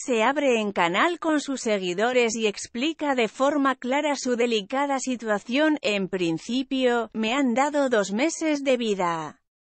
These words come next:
Vamos a ver si lo supero, y si no lo supero, pues también, ¿qué vamos a hacer? La vida es así de caprichosa.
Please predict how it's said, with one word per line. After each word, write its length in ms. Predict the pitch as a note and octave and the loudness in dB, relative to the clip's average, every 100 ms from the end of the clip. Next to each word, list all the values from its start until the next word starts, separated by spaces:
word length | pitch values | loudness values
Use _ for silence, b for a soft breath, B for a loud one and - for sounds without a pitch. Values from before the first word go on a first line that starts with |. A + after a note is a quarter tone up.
| _ _ _ _ - | _ _ _ _ -10
Vamos 600 | G3+ F#3+ G3 B3+ C4 B3+ | -6 2 2 4 2 0
a 100 | A#3 | 0
ver 300 | A3+ C#4+ D4 | 2 2 2
si 200 | - C#4 | -2 -2
lo 120 | A3+ | -2
supero, 760 | G3+ A3+ G#3 A#3+ C#4 C4+ C4 B3 | -2 -4 -2 0 2 2 0 -2
y 160 | A#3+ A3+ | -2 -4
si 240 | - G3 | -2 -2
no 160 | F#3+ C4+ | 0 -2
lo 100 | E4 | -2
supero, 560 | D4 C4+ B3+ B3+ B3+ - | -2 0 2 2 0 0
pues 340 | A#3 A3 G3+ | 0 2 0
también, 640 | C4+ B3 A3+ G#3 F3+ D#3+ - | 0 0 0 0 0 -2 -2
¿qué 160 | E4+ | -2
vamos 480 | D4+ G#3 A#3+ A3 G3+ | 0 -2 -2 -4 -4
a 160 | G#3+ F#3 | 0 0
hacer? 460 | - F#3 D#3 - - - | -2 -6 -6 -6 -16 -8
La 340 | A3+ G#3+ F3+ | -2 2 2
vida 460 | G#3 D4 D#4+ D4 C#4+ | 2 -2 0 2 2
es 100 | C#4 B3 | 0 0
así 360 | A3+ - B3+ | -2 -2 -4
de 140 | E4+ E4 | -2 -4
caprichosa. 1120 | D4+ D4+ D4 C4+ B3+ G#3+ G#3+ F3 D#3+ D#3 - | -4 -2 -4 0 -2 0 0 2 2 -2 -8